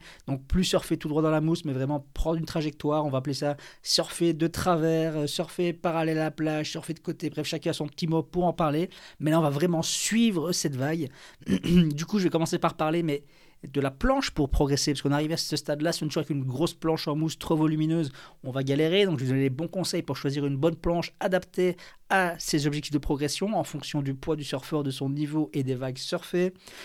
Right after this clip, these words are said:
Je, puis on va commencer à parler évidemment de surf frontside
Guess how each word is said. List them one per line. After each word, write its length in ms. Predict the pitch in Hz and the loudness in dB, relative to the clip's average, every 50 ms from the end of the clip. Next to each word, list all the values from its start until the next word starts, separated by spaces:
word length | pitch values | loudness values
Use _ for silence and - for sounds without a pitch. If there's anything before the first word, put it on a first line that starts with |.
| - - - - _ - | -18 -20 -20 -20 _ -18
Je, 120 | - 180 | -14 -14
puis 220 | 165 - - 226 | -2 2 4 6
on 60 | 214 190 | 6 6
va 80 | 190 | 4
commencer 260 | - 170 175 175 - | 4 4 4 4 4
à 40 | 165 | 2
parler 260 | - - 170 180 180 | 2 2 4 4 4
évidemment 500 | 175 175 170 165 160 175 180 180 165 - - | 4 2 2 0 0 2 0 0 -2 -4 -6
de 120 | 151 143 151 | -6 -4 -4
surf 360 | - - 175 165 - - - - | -4 -4 -6 -8 -10 -14 -16 -12
frontside 640 | - - - 226 214 190 - - 208 208 208 175 | -10 -2 0 0 0 0 2 2 4 4 4 2